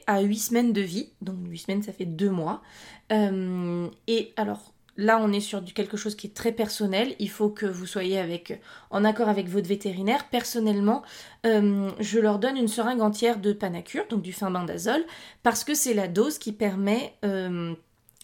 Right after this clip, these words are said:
d'être active sur les strongyloides. Quand bien même on, il n'y en a pas, euh, ça me permet d'être sûre que au moins j'ai fait un traitement pour ça.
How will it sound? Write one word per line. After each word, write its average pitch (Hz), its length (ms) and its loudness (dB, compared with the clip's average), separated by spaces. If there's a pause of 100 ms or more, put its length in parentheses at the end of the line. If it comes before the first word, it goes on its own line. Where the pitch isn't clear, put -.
(100)
d'être 208 220 6
active 202 300 -2
sur 247 400 0
les 214 220 2
strongyloides. 202 680 0 (600)
Quand 233 140 2
bien 214 180 4
même 208 260 6
on, 180 300 -6
il 180 60 -6
n'y 185 60 -4
en 185 100 -2
a 175 100 -4
pas, 226 260 6 (460)
euh, 185 160 2
ça 196 180 0
me 196 120 0
permet 196 360 2
d'être 202 180 4
sûre - 280 -4
que 214 240 8
au 190 100 6
moins 202 180 2
j'ai 208 100 2
fait 208 140 -4
un 185 80 -2
traitement 208 340 -2
pour 214 200 -10
ça. - 100 -20